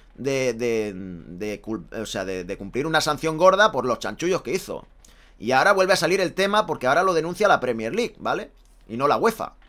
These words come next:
Es así, ¿vale? Y la gente se hace la sorprendida diciendo, "Oh, el City ha incumplido", pero si esto ya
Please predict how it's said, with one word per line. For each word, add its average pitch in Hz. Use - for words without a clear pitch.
Es 147
así, 196
¿vale? 101
Y -
la 92
gente 117
se 165
hace 165
la 160
sorprendida 151
diciendo, 147
"Oh, -
el 120
City 185
ha 196
incumplido", 160
pero 90
si 95
esto 131
ya 151